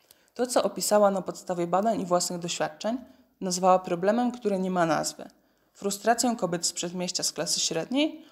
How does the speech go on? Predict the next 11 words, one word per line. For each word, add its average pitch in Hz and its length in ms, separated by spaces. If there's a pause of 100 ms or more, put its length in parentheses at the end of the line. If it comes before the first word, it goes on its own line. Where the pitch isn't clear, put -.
(140)
wykluczanych 208 560
z - 60
pracy 254 340
i 185 120
życia 175 240
publicznego. - 720 (840)
Chwytliwa 247 540
mistyka 233 440
kobiecości 170 680
miała 208 280
pokazywać, 165 680